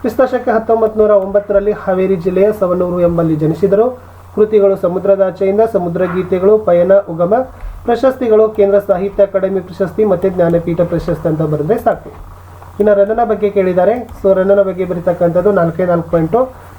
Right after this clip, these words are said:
So ಕಾಲ ಕ್ರಿಸ್ತ ಶಕ ಒಂಬತ್ತು ನೂರ ನಲವತ್ಮೂರು, ಸ್ಥಳ ಬಾಗಲಕೋಟೆ ಜಿಲ್ಲೆಯ ಮುಧೋಳಲು.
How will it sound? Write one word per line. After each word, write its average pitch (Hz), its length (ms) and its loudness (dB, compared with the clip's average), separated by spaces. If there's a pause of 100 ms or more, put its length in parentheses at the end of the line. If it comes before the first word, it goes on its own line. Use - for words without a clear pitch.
(220)
So 214 160 0
ಕಾಲ 214 320 0
ಕ್ರಿಸ್ತ - 520 -6
ಶಕ 202 580 0
ಒಂಬತ್ತು 196 320 -2
ನೂರ 196 180 4
ನಲವತ್ಮೂರು, 185 580 0
ಸ್ಥಳ 190 280 0
ಬಾಗಲಕೋಟೆ 175 600 -2
ಜಿಲ್ಲೆಯ 165 300 0
ಮುಧೋಳಲು. 165 600 0